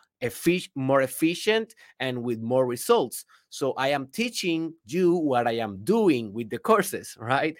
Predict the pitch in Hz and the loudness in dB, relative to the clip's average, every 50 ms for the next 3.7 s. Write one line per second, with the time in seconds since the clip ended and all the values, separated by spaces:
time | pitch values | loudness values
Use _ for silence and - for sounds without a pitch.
0 | - - - - 110 110 104 107 - 110 110 - - 185 190 190 190 - - 98 | -14 -16 -10 -8 -6 -6 -4 -6 -6 -6 -6 0 4 4 4 4 2 -4 -12 -12
1 | 92 - - 113 110 - - 120 120 120 120 113 120 120 117 - _ _ - - | -12 -10 -8 -8 -8 -4 -2 -2 0 0 0 0 0 0 0 -2 _ _ -10 -6
2 | - 117 113 113 110 113 113 - - 127 - 120 - - 98 92 - - - - | -4 -2 -2 -2 -4 -4 -4 -6 -6 -8 -8 -10 -12 -12 -14 -14 -16 -20 -20 -20
3 | _ _ _ - 95 - 104 - - 110 113 120 120 127 | _ _ _ -20 -16 -14 -12 -6 -2 0 0 0 0 -2